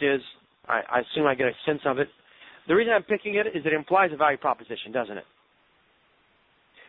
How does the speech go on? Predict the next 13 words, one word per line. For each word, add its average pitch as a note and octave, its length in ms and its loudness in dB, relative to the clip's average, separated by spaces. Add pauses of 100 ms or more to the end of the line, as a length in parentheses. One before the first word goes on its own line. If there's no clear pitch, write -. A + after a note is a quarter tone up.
(280)
As D#3 140 2
much G3 180 2
as G#3 160 -12
possible, C3 460 2
hear E3 200 -6
me F#3 120 -2
on C3+ 140 0
this, A#2+ 180 0 (140)
you D3+ 120 2
want E3 140 2
your D3+ 100 -2
domain D#3 360 0
name C3 280 -2